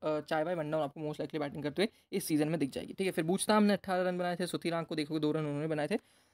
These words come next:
तो ये था पाकिस्तान के against। और उससे पहले जब आप देखोगे एक मैच बांग्लादेश के against, तो यहाँ पे थाईलैंड जीता था, अ, डीएलएस के चलते। अब यहाँ पे देखो बांग्लादेश के इन्होंने विकेट्स निकाले, तो पाँच आपको बूचथाम के फिर से दिख जाएंगे, एक सुथिरांग का दिख जाएगा,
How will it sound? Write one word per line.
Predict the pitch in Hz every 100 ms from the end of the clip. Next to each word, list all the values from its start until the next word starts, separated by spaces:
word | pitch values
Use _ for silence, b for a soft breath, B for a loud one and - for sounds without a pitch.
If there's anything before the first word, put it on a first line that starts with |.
| b
तो | 208
ये | 202 240
था | 240 254 -
पाकिस्तान | 160 226 - 208 220
के | 233
against। | 208 233 -
और | 208
उससे | 208 175 -
पहले | 214 202 202
जब | 196
आप | 190
देखोगे | 175 175 180 175
एक | 160 165
मैच | 170 151
बांग्लादेश | 151 151 151 156
के | -
against, | 156 160 -
तो | 165
यहाँ | 156 165
पे | 185
थाईलैंड | 170 160 170
जीता | 147 170
था, | 196 - _ _ -
अ, | 160 170 160
डीएलएस | 160 185 202 226
के | -
चलते। | 220 202 220 233 b 151
अब | 156
यहाँ | 170 185
पे |
देखो | 185 190
बांग्लादेश | 151 151 170 170
के | 190 180
इन्होंने | 165 170 175
विकेट्स | 160 170
निकाले, | 180 165 175
तो | 170
पाँच | 151 165 165
आपको | 156 156
बूचथाम | 147 143 151 143
के | 143
फिर | 143
से | 135
दिख | 180
जाएंगे, | 160 170 185
एक | 160
सुथिरांग | - 151 156 165
का | 175
दिख | 156
जाएगा, | 160 170